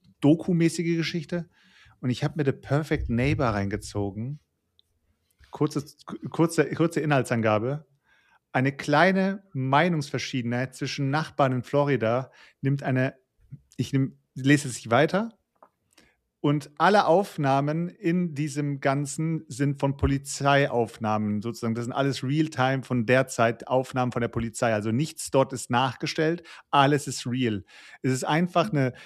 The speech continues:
eine kleine Nachbarschaft und da wohnt eine ältere, ältere Dame und die ganzen Nachbarn um die herum, die haben halt Kinder und die Kinder sind halt viel draußen und spielen Ball und, äh,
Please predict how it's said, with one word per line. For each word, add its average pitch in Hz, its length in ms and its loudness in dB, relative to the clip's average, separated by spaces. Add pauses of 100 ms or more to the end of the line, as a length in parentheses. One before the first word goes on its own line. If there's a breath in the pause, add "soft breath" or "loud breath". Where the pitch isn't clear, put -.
(140 soft breath)
eine 135 80 -8
kleine 135 220 4
Nachbarschaft 196 720 0 (240 soft breath)
und 139 200 -2
da 139 320 4
wohnt 151 240 -4
eine 143 100 -2
ältere, 143 360 -2 (160)
ältere 131 320 0
Dame 190 500 2
und 139 300 -4
die 131 160 -6
ganzen 135 580 -2 (220)
Nachbarn 139 400 0
um 139 180 -2
die 135 140 2
herum, 131 320 2
die 147 100 0
haben 123 180 0
halt 113 200 -2
Kinder 180 420 0
und 131 100 -4
die 127 100 -6
Kinder 131 280 -2
sind 123 140 -6
halt 120 160 0
viel 127 240 -4
draußen 151 580 0
und 135 140 -4
spielen 123 440 -2
Ball 170 460 0
und, 127 400 -4
äh, 120 320 0